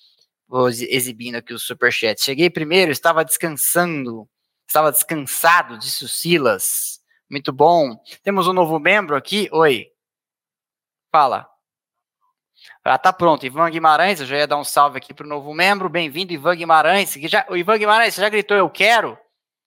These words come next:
Você tem que gritar, "Eu quero", pra concorrer, tá? Eu não vi. Tô, tô, tô te avisando pra não chorar depois. Beleza? Então tá aqui, ó.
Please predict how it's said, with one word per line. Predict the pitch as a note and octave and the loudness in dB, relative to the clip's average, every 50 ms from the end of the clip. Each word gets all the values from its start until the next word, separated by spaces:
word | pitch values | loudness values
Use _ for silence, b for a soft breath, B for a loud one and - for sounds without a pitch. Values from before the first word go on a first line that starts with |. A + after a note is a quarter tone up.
| _ _ _ _ _ _ _ _ _ _ | _ _ _ _ _ _ _ _ _ _
Você | - - | -6 -2
tem | - D#3+ | -2 0
que | E3 F3+ | 0 -2
gritar, | F3 - G3+ G#3+ | -2 0 0 0
"Eu | G#3 | 2
quero", | G#3 - G#3 G#3 G#3 | 2 2 2 4 4
pra | - G3+ | 2 -2
concorrer, | - G#3 G3+ - G#3+ F3+ E3+ F3 E3 C3 - - _ _ _ _ _ - | -2 -4 -4 -2 0 0 2 2 0 0 -2 -4 _ _ _ _ _ 0
tá? | C3+ D#3 D#3+ D3+ - _ | 2 2 2 0 -4 _
Eu | - C3 C3+ | -12 -10 -8
não | D#3+ F3+ F3 | -8 -8 -8
vi. | D3 D#3 D3+ B2+ A2 _ _ _ _ _ _ _ _ | -8 -8 -8 -8 -10 _ _ _ _ _ _ _ _
Tô, | - B2 | -16 -12
tô, | - - C#3 D3 - _ _ _ | -8 -6 -6 -8 -8 _ _ _
tô | - C#3+ C3 | -12 -8 -4
te | - E3 | -2 -2
avisando | E3 E3 F3+ D#3 C#3 D3+ E3 F3 | -2 -2 -6 -6 -4 -2 -2 -2
pra | E3+ - F3 | -4 -8 -10
não | F#3 F3 | -10 -8
chorar | - F#3 F3 F3 F3 | -6 -2 0 0 0
depois. | F3+ F3+ - C3 G#2+ F#2+ - - - _ _ _ _ _ | 0 -2 -6 -8 -10 -10 -14 -20 -20 _ _ _ _ _
Beleza? | G#2+ B2 F3 G#3+ A3+ F#3+ D#3 C3 - _ _ _ _ _ _ | -2 2 4 4 4 2 0 -4 -14 _ _ _ _ _ _
Então | - F3+ G3+ | -2 -2 2
tá | G3 A#3 | 2 2
aqui, | G3 - - G3+ F#3 | 0 2 2 4 6
ó. | D#3 B2 G#2+ | 6 4 4